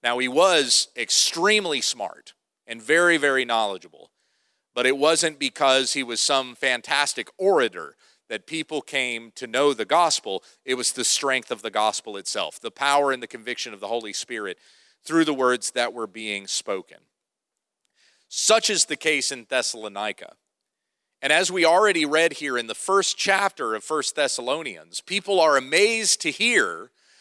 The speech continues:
that the Thessalonians had repented of worshiping false gods, and they've come to worship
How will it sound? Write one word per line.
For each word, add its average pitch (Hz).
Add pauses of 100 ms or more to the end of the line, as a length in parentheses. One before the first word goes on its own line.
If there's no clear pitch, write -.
(220)
that 127
the 143
Thessalonians 190
had 139
repented 127 (420)
of 131
worshiping 180
false 180
gods, 127
and 147
they've 139
come 196
to 160
worship 156